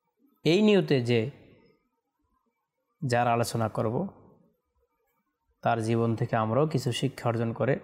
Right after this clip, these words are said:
আমল করার চেষ্টা করব ইনশাআল্লাহ তাআলা। কার জীবনী নিয়ে,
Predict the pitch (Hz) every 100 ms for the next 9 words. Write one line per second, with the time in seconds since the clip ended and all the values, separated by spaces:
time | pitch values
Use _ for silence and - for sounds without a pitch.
0 | - 120 113 120 - 113 107 117 - 117
1 | - 113 110 - 120 120 117 131 123 151
2 | - - - _ _ _ _ _ _ -
3 | 123 151 156 165 160 160 156 160